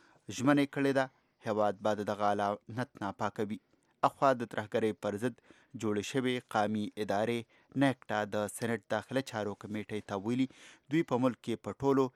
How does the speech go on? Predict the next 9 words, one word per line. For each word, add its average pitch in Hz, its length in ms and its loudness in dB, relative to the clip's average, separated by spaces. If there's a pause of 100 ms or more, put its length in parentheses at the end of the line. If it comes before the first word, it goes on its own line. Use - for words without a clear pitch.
(380)
غیر 131 300 2
قانوني 104 360 -2 (120)
ډلو 101 260 0
نظر 104 320 -2
ساتي 104 320 -6
چې - 320 -20 (100)
یوه 104 220 0
ډله 101 140 0 (100)
هم 131 180 0